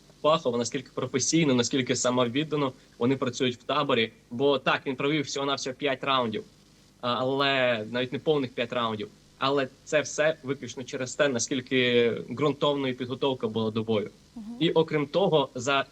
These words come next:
Speaker 1: те, що варто акцентувати увагу на тому, що бій протривав мало. Можливо, там глядачам це менше сподобалося, бо вони серйозно поставились до підготовки до бою, е, не все доїли, не все допили, але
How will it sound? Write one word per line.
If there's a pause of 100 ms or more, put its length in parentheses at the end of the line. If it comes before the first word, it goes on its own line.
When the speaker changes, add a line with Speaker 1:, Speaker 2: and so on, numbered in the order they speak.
(120)
Speaker 1:
те,
що (240)
варто
акцентувати
увагу
на
тому,
що
бій
протривав
мало. (340)
Можливо,
там
глядачам
це
менше
сподобалося,
бо
вони
серйозно
поставились
до
підготовки
до
бою, (380)
е,
не
все
доїли,
не
все
допили,
але